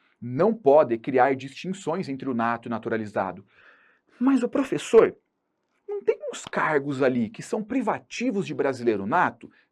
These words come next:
Tem, mas são exceções que estão na própria Constituição Federal. É o M P três ponto com, algo que você vê lá em direito constitucional. É cargo de ministro do S T F, presidente da República e vice, presidente da Câmara, presidente do Senado, aí o com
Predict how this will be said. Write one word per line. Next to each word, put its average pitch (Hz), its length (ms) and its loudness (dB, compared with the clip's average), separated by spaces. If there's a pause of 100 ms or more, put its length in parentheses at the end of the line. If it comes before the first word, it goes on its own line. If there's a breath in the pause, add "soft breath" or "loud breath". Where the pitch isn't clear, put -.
(140)
Tem, 185 340 -2
mas 135 200 -6
são 160 180 -8
exceções 165 600 -4
que 139 60 -12
estão 135 200 -2
na 160 100 -4
própria 156 520 2
Constituição 185 360 -6
Federal. 165 540 4 (220 soft breath)
É 120 80 4
o 131 60 6
M 151 100 -4
P 165 100 0
três 165 260 -2
ponto 175 280 -6
com, 131 340 2
algo 127 220 2
que - 80 -20
você 151 100 -2
vê 143 100 0
lá 127 160 4
em 156 60 -4
direito 160 260 -6
constitucional. 139 600 0 (200 soft breath)
É 120 140 -2
cargo 131 380 2
de 123 120 8
ministro 165 600 -2
do 131 80 6
S 120 200 4
T - 80 0
F, 147 480 6 (280 soft breath)
presidente 151 480 4
da 131 80 2
República 120 440 0
e 170 40 2
vice, 175 360 -4 (220)
presidente 165 480 6
da 151 120 4
Câmara, 156 440 2 (260 soft breath)
presidente 139 640 4
do 131 60 -10
Senado, 143 580 2
aí 139 160 2
o 175 60 0
com 135 320 2